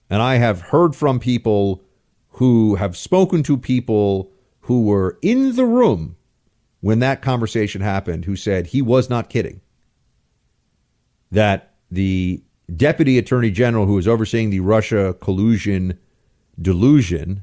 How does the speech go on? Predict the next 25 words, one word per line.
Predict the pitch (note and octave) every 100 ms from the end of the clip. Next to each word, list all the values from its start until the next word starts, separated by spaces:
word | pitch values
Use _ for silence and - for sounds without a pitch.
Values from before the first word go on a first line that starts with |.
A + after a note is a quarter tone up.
| -
the | F2 E2+
Mueller, | E2 G2+ B2 A2 F#2+
the | F#2 F2
Mueller | G#2+ A#2
special | G2+ - F#2+ F2
counsel | - G2+ G#2 F#2
operation, | D#2 D2+ D#2+ D2+ D#2+ - D#2+ D#2+ _ _ _ _ _ -
essentially | G#2 - E3+ G3+ G3+ - D3 B2 A2 G#2
was | G2+ F#2+
looking | A2+ D#3 D#3+ B2 A2+
for | - G#2+ G2 F#2 F#2 - _ _ _ _ -
a | G2+ G2 G2
legal | F#2+ G#2 C#3+ E3 D#3+ D3
cover | C3+ - C#3+ G#2+ F#2+ F#2+
for | - G#2+ G2 F#2 F#2 -
a | F#2+
soft | F2+ C3 A#2 G#2+ -
coup | - C#3+ A2+ F#2 F#2
against | F#2 F#2+ F#2
the | G2
president | F#2+ F#2+ F2 F2
of | E2
the | E2
United | D#2 C#2+ C#2+
States. | - - - -